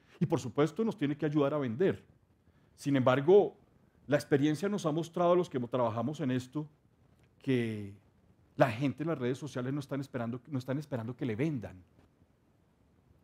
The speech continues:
¿Qué está esperando? Conversar con la marca. Conversar con la empresa. Un tú a tú.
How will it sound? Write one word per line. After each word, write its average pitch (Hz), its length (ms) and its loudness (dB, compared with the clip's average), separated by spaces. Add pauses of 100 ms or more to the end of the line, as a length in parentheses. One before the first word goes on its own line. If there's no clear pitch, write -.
(120)
¿Qué 160 100 -6
está - 160 -4
esperando? 170 560 4 (560)
Conversar 147 640 6
con 127 120 -4
la 113 80 -2
marca. 107 340 -10 (1000)
Conversar 160 520 4
con 240 200 6
la 160 60 6
empresa. 131 580 2 (180)
Un 190 180 6
tú 262 180 10
a 262 120 10
tú. 262 340 10